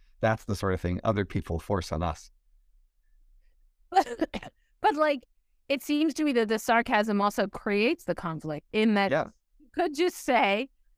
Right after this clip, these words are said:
Speaker 2: um, "Here's why this view is incorrect," right? Instead of dismissing it sarcastically, it seems to me that the sarcastic response is partly, like,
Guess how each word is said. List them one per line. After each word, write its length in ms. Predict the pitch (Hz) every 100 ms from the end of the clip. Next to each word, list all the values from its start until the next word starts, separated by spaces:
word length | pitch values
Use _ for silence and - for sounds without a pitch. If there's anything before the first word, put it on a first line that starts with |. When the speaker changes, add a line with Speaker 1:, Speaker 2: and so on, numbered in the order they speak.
| -
Speaker 2:
um, 400 | 214 220 220 220 - _ _ _ _ _ _ _ -
"Here's 320 | 240 311 247
why 180 | 262 277
this 220 | 247 220
view 160 | 220 247
is 140 | 233
incorrect," 680 | 226 214 240 359 190 - - _ -
right? 300 | 202 214 220
Instead 380 | 214 247 - 220
of 180 | 208 190
dismissing 540 | 208 - 226 196 202
it 100 | 185
sarcastically, 960 | 180 175 - 247 294 - 175 165 160 160 _ _ _ _ -
it 100 | 214
seems 280 | - 254 226
to 100 | 247
me 140 | 233
that 120 | 214
the 120 | 208 202
sarcastic 880 | 202 196 208 226 247 - 196 190
response 840 | - 196 - - 214 240 233 190 -
is 200 | 190 190
partly, 600 | - - 214 202 190 196
like, 400 | 175 175 170 -